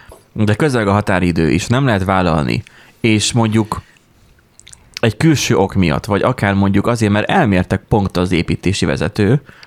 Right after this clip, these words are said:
a határidőt, és rövidre mérte, akkor mondja azt az építési vezető, hogy jövök én is akkor a téglát pakolni.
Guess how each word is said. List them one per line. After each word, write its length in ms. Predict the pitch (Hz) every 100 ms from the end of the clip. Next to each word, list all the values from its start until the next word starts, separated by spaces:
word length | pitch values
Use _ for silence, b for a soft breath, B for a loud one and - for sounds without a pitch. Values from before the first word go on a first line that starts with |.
| B
a 80 | 85 78 -
határidőt, 760 | 104 95 87 - - 120 151
és 160 | - -
rövidre 500 | 113 117 104 92 85
mérte, 480 | 80 98 - 160 165 B B B B
akkor 380 | - 110 - 135
mondja 400 | 143 220 131 92
azt 160 | 95 101
az 180 | 87 98
építési 540 | 92 87 - - -
vezető, 380 | 104 131 135 147
hogy 200 | 131 120 -
jövök 300 | 117 107 98
én 100 | 92
is 140 | 92
akkor 240 | 95 82
a 80 | 78
téglát 360 | - 87 90 85
pakolni. 560 | - - 78 50 -